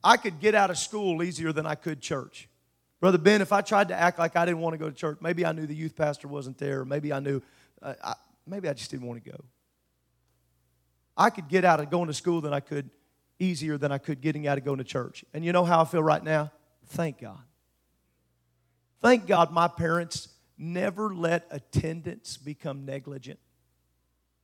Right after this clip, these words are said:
because it ingrained something in me. You know what it taught me? Faithfulness. It taught me faithfulness to the house of God, faithfulness to the people of God,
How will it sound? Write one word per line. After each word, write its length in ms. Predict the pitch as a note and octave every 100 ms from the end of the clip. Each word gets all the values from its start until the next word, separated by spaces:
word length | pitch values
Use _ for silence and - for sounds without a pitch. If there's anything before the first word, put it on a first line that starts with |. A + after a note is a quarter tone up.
| _ _ _ _ _ _ _ -
because 320 | - G#3 F3+
it 140 | G3
ingrained 640 | F3 D#3 D#3+ E3+ F3+ F#3 D#3+
something 480 | - E3 D#3+ D#3
in 180 | D3+ C#3+
me. 320 | D3 D3 D#3 -
You 80 | E3
know 100 | F3
what 120 | F3
it 100 | -
taught 240 | F3 E3
me? 240 | E3 F3 - _ _
Faithfulness. 800 | - - C3+ A#2 - C3 D#3 - _ _ _ _ _ _ _ _ _ _
It 140 | G3+ G3
taught 260 | G#3 F#3
me 140 | E3+ D3+
faithfulness 800 | - - G3 G#3 - F#3+ E3+ -
to 120 | D#3+
the 140 | C#3+
house 420 | C3+ D#3 D#3+ - C#3
of 120 | B2
God, 380 | C#3 B2+ C3 C3+ _ _ _ _ _ _
faithfulness 720 | - A3 A3 - F#3+ E3+ C3+
to 100 | E3
the 100 | C#3
people 380 | B2 C#3+ - C#3
of 140 | B2
God, 360 | C3 B2+ B2